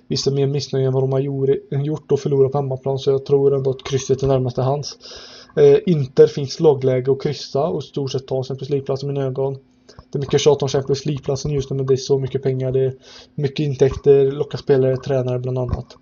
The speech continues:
Men krysset närmast till hands, det är två lag som, eh, spelar ändå bra fotboll just nu. Och det kan bli väldigt, väldigt bra match under söndagskvällen. Omgångens sista match är på, på måndagskvällen mellan Lazio och Bologna, där Lazio är hemmaplan.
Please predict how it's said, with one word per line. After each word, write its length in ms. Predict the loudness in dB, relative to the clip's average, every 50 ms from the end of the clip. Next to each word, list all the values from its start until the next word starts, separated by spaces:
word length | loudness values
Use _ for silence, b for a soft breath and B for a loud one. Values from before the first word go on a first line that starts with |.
| b b b b b _ -4
Men 240 | -2 0 0 0 0
krysset 360 | 0 0 0 0 0 -2 0
närmast 280 | 0 -2 -2 -4 -4 -6
till 80 | -4 -4
hands, 280 | -2 -4 -4 -6 -6 -6
det 80 | -6
är 80 | -6 -6
två 280 | -6 -2 2 2 4
lag 260 | 4 2 0 -2 -4 -4
som, 320 | -6 -4 -4 -4 -6 -6
eh, 240 | -8 -8 -10 -12 -12 -14 -14
spelar 280 | -6 -2 0 2 2
ändå 120 | 2 0 0
bra 260 | 0 0 0 0 0
fotboll 420 | -2 -4 -6 -6 0 2 2 2
just 160 | 2 -2 -4 -4
nu. 160 | -4 -4 -4 -6 B B B B B B B B B _
Och 200 | 0 0 0 0 -6 _
det 100 | -8 -6
kan 140 | -4 -2 2
bli 100 | 2 4
väldigt, 420 | 4 4 2 0 -4 -6 -6 -4 -4
väldigt 240 | -4 -2 -4 -4
bra 160 | -2 -2 -2 -2
match 340 | -4 -6 -8 -8 -8 -8
under 140 | -6 -4 -4
söndagskvällen. 640 | -4 -4 -4 -4 -6 -8 -10 -12 -14 -14 -12 -14 -18 -18 _ _ _ _ _ _ -14 -14 -14 _ -20 -20 -20 -20 _ B B B B B B B B B B
Omgångens 720 | 0 2 2 4 4 2 2 2 0 0 -4 -6 -6 -6 0
sista 260 | 0 0 2 2 2
match 260 | 2 2 0 2 2 2
är 240 | 2 2 0 -2 -6 _ _ _ _ _ _ _ -16 -16 -16 _ _ _ _ _ -2 2
på, 200 | 4 4 4 4
på 140 | 0 -2
måndagskvällen 680 | 0 0 2 2 2 0 0 0 2 2 2 2 2 0
mellan 220 | 0 0 0 0
Lazio 280 | 0 0 0 0 -4 -2
och 40 |
Bologna, 480 | 0 0 2 2 2 0 -2 -4 -4 -4
där 260 | -2 0 0 0 0 B B B B B
Lazio 300 | -6 -4 -2 -2 0 0
är 40 | 0
hemmaplan. 460 | 0 0 -2 -2 0 2 2 2 2